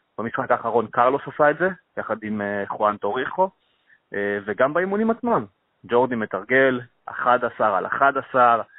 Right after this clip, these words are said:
הוא משנה גופיות, הוא משנה את השחקנים, הוא עדיין שומר על ה-, על הספק הזה לגבי מי יפתח ומי לא יפתח,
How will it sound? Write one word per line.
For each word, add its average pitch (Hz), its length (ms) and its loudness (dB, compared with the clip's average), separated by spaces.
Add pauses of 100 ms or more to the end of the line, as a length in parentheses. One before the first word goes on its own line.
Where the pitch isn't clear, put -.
(340)
הוא 101 140 -6
משנה 113 380 0
גופיות, 131 800 2
הוא 101 100 -14
משנה 107 320 -8
את 117 100 -2
השחקנים, 131 640 -2
הוא 110 100 0
עדיין 123 300 2
שומר 131 360 0
על 127 120 0
ה-, 123 260 2 (540)
על 110 120 0
הספק 123 460 -2
הזה 131 180 0
לגבי 123 320 0
מי 131 160 -2
יפתח 127 400 -2
ומי 123 200 -4
לא 131 160 4
יפתח, 180 380 2